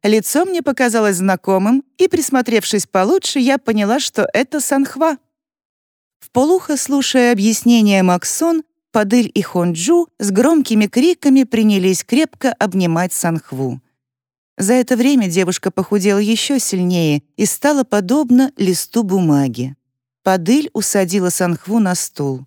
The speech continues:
Как только Максон вышла из прачечной,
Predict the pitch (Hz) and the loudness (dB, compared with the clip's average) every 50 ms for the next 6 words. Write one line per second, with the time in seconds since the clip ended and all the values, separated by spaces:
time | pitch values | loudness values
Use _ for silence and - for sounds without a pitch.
0 | _ _ _ _ _ _ _ _ _ _ _ _ _ - 220 - - 262 240 - | _ _ _ _ _ _ _ _ _ _ _ _ _ -6 -6 -2 0 0 0 0
1 | - 214 220 214 - - - 226 220 220 196 220 226 - - 208 208 202 - - | 2 2 2 2 0 0 -2 0 2 2 2 2 0 0 0 0 -2 -2 -2 -2
2 | 269 294 294 - - 190 - - - 165 160 156 - | 0 0 0 0 -2 -6 -6 -4 -2 -2 -2 -2 -4